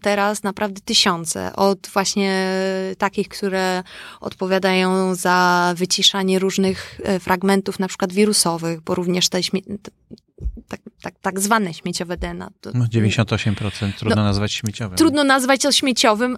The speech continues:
Speaker 1: ale tak to się kiedyś nazywało, junk D N A.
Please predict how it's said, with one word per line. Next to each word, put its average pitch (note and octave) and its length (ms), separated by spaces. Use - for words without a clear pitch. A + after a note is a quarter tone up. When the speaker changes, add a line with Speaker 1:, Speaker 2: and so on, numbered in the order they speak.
Speaker 1:
ale A3+ 260
tak C4 200
to - 100
się - 140
kiedyś A#3+ 200
nazywało, G3 560
junk F#3+ 160
D F#3+ 100
N F3 200
A. E3+ 40